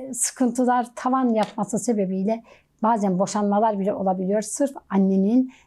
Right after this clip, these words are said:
deli-, yani kayınvalidenin gelinin iç işlerine karışması, oğlunu yönetmesi,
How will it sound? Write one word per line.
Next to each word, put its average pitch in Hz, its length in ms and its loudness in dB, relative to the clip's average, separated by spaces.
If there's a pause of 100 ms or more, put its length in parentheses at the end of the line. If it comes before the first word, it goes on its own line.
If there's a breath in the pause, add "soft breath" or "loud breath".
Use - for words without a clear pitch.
(180 loud breath)
deli-, 254 360 0 (120)
yani 190 340 0
kayınvalidenin 196 880 0 (220 loud breath)
gelinin 196 680 0
iç - 200 -4
işlerine 180 480 -4
karışması, 233 720 -2 (340 soft breath)
oğlunu 214 600 2 (320)
yönetmesi, 240 840 2